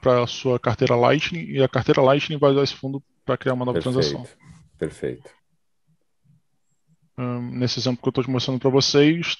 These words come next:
Speaker 1: tá zerado o fundo. Tinha um teste que eu tinha feito, que eu já tinha configurado ali cada carteirinha com. E o interessante desse software é que eu consigo rodar quantos testes aqui eu quiser.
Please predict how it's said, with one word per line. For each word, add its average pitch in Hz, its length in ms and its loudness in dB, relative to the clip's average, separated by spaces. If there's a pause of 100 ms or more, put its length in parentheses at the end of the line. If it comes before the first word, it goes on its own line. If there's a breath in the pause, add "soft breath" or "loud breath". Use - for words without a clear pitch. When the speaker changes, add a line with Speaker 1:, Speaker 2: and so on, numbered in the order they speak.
Speaker 1:
tá 139 520 4
zerado 131 460 2
o - 20 -14
fundo. 123 400 -14 (720)
Tinha - 160 -8
um 131 40 -8
teste 135 240 2
que - 80 -4
eu - 20 -6
tinha 131 160 -6
feito, 147 380 -2
que - 80 -2
eu 127 40 2
já 127 120 0
tinha 135 340 -2
configurado 123 580 0
ali 123 160 0
cada 127 220 2
carteirinha 127 460 -2
com. 127 500 -10 (480)
E 131 260 -8
o 127 80 -6
interessante 131 520 -2
desse 143 160 -2
software 139 320 0
é - 20 0
que - 80 -6
eu 156 60 -4
consigo 151 260 -2
rodar 143 220 4
quantos - 360 -4
testes 143 360 2
aqui 139 160 -6
eu 143 80 -4
quiser. 131 420 0